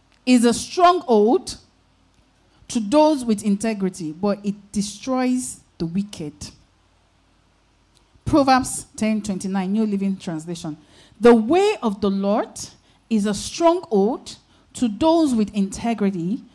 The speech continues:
but it destroys the womb, the wicked." As Christians, which way do we follow?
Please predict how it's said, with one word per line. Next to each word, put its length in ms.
but 320
it 200
destroys 960
the 140
womb, 500
the 80
wicked." 380
As 200
Christians, 920
which 300
way 180
do 100
we 140
follow? 400